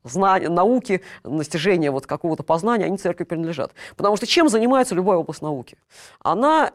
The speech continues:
либо изучает божественное откровение, либо изучает творение, а, высшего божественного творения человека. Геология изучает божественное откровение, запечатленное в камне,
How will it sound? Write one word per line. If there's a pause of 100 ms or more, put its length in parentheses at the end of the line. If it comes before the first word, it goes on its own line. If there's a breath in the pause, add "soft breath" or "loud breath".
(140)
либо
изучает
божественное
откровение, (480 loud breath)
либо
изучает
творение, (520 soft breath)
а,
высшего
божественного
творения
человека. (540 loud breath)
Геология
изучает
божественное
откровение,
запечатленное
в
камне,